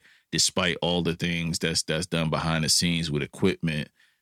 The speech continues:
um, quality control, and, and always, you know, sacrificing, putting in the money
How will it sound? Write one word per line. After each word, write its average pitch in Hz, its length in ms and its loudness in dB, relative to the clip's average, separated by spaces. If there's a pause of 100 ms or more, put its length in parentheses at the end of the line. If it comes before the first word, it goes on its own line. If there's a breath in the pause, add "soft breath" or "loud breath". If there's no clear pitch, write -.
(120)
um, 76 340 -2
quality 87 560 2
control, 76 720 -2
and, 69 180 -4
and 71 240 -4
always, 95 720 4
you 95 140 4
know, 82 180 2
sacrificing, 85 1120 0 (1000)
putting 107 240 4
in 92 120 4
the 85 40 4
money 90 520 4